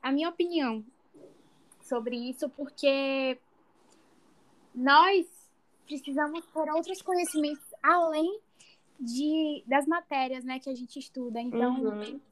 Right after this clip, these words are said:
Speaker 1: eu acho muito necessário a gente aprender outras coisas também, até pra nossa formação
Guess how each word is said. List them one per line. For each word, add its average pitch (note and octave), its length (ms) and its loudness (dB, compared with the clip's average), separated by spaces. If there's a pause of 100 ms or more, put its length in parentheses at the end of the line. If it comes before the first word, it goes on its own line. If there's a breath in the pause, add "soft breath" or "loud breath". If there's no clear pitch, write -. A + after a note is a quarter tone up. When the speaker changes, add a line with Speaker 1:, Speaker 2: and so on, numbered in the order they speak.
Speaker 1:
eu A#3+ 120 -4
acho B3 240 0
muito C4 260 -2
necessário D4 500 2
a A#3+ 60 -4
gente A#3 220 -10
aprender A#3 360 -8
outras B3 340 -10
coisas A3+ 340 -10
também, G#3 460 -8 (480 loud breath)
até B3+ 360 8
pra E4+ 340 -4
nossa D#4+ 300 -6
formação D#4 760 -6